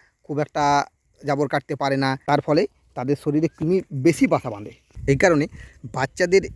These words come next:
এক মাস বয়স হলেই কৃমির ওষুধ দেওয়াটা দরকার। আমি আজকে আমার সব ছাগলগুলোকে কৃমির ওষুধ দিলাম, প্রতিটা ছাগলকে দিলাম, যতগুলো ছাগল আছে, বাচ্চা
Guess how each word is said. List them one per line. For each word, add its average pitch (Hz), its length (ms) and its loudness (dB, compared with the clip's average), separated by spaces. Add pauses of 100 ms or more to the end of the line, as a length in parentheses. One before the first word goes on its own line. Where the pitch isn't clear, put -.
(160)
এক 139 160 -4
মাস 175 180 0
বয়স 165 260 2
হলেই 160 200 -2 (300)
কৃমির 151 260 -2
ওষুধ 151 160 -2
দেওয়াটা 151 320 0
দরকার। 110 240 -6 (200)
আমি 160 200 2
আজকে 165 280 2
আমার 190 160 2
সব 180 180 -2
ছাগলগুলোকে 175 500 0
কৃমির 160 240 0
ওষুধ 143 200 -4
দিলাম, 135 160 0 (200)
প্রতিটা 226 320 2
ছাগলকে 147 300 0
দিলাম, 120 220 -4
যতগুলো 147 300 0
ছাগল 127 240 -2
আছে, 117 120 -4
বাচ্চা 135 360 -2